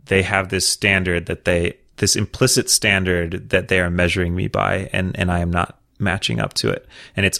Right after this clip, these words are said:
always implicit. If someone tells me, "Here's the expectations we have for you," I'm totally fine, uh, evaluating myself against them, saying like, "Oh, I need to get better at this." But it's, it's all this implicit cultural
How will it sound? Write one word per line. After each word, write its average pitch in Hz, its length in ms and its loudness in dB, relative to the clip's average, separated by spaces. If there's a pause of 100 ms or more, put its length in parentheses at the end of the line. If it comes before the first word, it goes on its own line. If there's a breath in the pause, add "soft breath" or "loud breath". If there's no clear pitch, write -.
always 143 340 6
implicit. 107 600 0
If 110 120 2
someone 139 280 2
tells 113 360 0
me, 147 180 -2
"Here's 110 420 2
the 95 180 0
expectations 98 760 -2
we 95 100 -2
have 92 220 -2
for 135 100 -10
you," 160 220 -2 (360 soft breath)
I'm 104 140 -2
totally 131 420 4
fine, 90 440 2 (500)
uh, 85 300 4
evaluating 90 560 2
myself 87 340 0
against 87 280 0
them, 104 120 0
saying 90 220 0
like, 85 160 -2
"Oh, - 240 2
I 98 80 -2
need 92 140 -2
to 98 60 -6
get 107 120 -2
better 117 160 2
at 135 100 -2
this." - 220 -2
But 101 140 2
it's, - 280 2 (300 soft breath)
it's - 120 -4
all 127 120 6
this 127 160 0
implicit 98 800 0 (520)
cultural 90 840 4